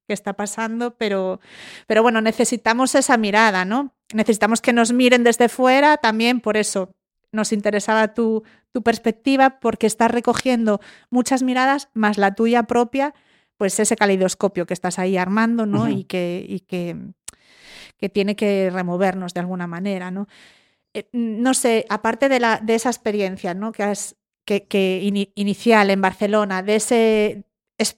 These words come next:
Speaker 1: explosión, ¿no? En Finlandia,
Speaker 2: Mm.
Speaker 1: de conocer todo ese es-, ecosistema, posteriormente, ¿qué ot-, qué otras experiencias han sido hitos para ti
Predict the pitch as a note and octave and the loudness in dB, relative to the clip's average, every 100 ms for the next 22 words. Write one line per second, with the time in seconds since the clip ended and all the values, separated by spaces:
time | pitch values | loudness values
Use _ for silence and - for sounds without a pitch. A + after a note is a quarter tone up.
0 | _ A3+ - A#3 G#3 - G#3 F#3+ A3+ G#3 | _ -2 2 2 2 4 4 4 0 0
1 | - G#3 G3+ G#3+ A3+ A3+ G#3 G3+ G#3 G3+ | -2 -4 0 2 4 4 2 2 0 2
2 | A3+ A3 A3+ A3+ A3+ A3 G#3 - - A3+ | 2 2 2 2 2 -2 -2 -10 -4 -4
3 | A3 A3+ A3 A3 - A#3 A#3 - - - | 0 -2 -2 -4 -2 -2 -2 -4 -12 -20
4 | - _ _ _ - A#3+ - B3 B3 C4 | -20 _ _ _ 0 2 4 4 4 2
5 | D4 C#4+ C#4+ - B3 B3+ - C#4+ C#4+ C#4 | 2 2 0 0 0 0 -2 0 2 2
6 | B3+ - A3 G#3+ G#3+ G3 G#3 G3+ G#3 G3 | -2 -2 0 0 0 0 0 0 2 2
7 | G3 F#3 F#3+ - G3 F#3 F#3 G3+ F#3+ F#3+ | 2 0 -2 -2 -2 0 -2 -4 -6 -8